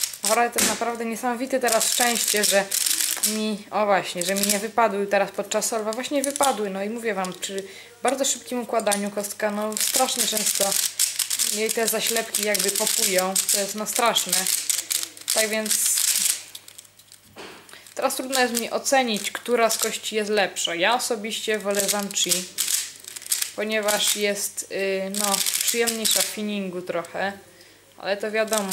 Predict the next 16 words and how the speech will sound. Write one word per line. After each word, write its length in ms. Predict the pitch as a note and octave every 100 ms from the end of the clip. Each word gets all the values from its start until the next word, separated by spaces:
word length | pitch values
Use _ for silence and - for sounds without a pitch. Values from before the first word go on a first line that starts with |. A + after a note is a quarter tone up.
| F#3
do 80 | F#3
wyboru, 400 | F#3+ G3 G3+ G#3
do 120 | G3+
koloru, 440 | G3 A#3 A3 G3 F#3
może 240 | F3+ F3+
komuś 300 | - G3 F#3
innemu 340 | G3+ G#3 G#3
bardziej 300 | G3 G3 G3+
pasować. 840 | F#3+ G3+ G3+ F3 E3+ F3+ - - - - - - - - - - - - -
E, 160 | G3+ G#3
więc 240 | G#3+ G#3 F#3 - - - - - -
ja 360 | - A#3+ B3+ B3
będę 420 | A3 A3 A3+ G#3+
układał 340 | G3+ A3+ A3 G#3+
na 100 | G3
Zanchim, 600 | G#3 A#3 A3 A3 G#3+